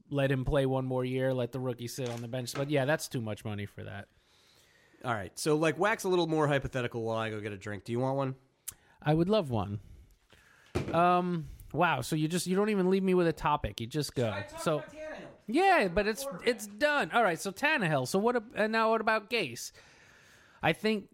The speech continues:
Speaker 1: Gase is, I mean, barring a catastrophic meltdown or a Michigan <laughs> alum <laughs> becoming available,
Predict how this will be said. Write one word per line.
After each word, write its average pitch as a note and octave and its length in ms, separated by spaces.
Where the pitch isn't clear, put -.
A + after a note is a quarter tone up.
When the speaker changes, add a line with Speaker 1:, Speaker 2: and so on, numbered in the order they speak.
Speaker 1:
Gase F#3+ 360
is, F#3 120
I F3+ 100
mean, E3+ 340
barring F3+ 560
a D3+ 60
catastrophic D#3 1000
meltdown C#3 800
or D3+ 560
a C#3 360
Michigan D#3 600
<laughs> A#2 120
alum E3 720
<laughs> F#3 240
becoming D3+ 500
available, B2+ 720